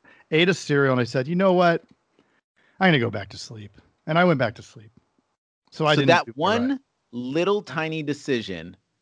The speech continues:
Speaker 1: Yep.
Speaker 2: derailed your entire morning,
Speaker 1: Yeah,
Speaker 2: which
Speaker 1: it
Speaker 2: is
Speaker 1: kicked my
Speaker 2: followed
Speaker 1: yeah.
Speaker 2: up to ten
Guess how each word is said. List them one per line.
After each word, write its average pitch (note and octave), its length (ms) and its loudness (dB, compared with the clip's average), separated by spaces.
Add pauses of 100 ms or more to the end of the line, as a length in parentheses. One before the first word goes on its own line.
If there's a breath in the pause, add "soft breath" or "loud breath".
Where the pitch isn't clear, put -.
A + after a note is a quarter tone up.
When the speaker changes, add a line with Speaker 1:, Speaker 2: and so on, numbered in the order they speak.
(100)
Speaker 1:
Yep. C3 240 -8 (1300)
Speaker 2:
derailed C#3+ 720 0
your B2 320 0
entire F#3+ 1300 -6
morning, A#2 640 -4 (460)
Speaker 1:
Yeah, E3+ 260 -6
Speaker 2:
which D3 180 0
Speaker 1:
it C#3 40 -2
Speaker 2:
is B2+ 80 -4
Speaker 1:
kicked - 80 -14
my E3 100 -4
Speaker 2:
followed F#3+ 380 4
Speaker 1:
yeah. D3 120 2
Speaker 2:
up D3 160 -4
to C3+ 160 -8 (160)
ten F3 520 -10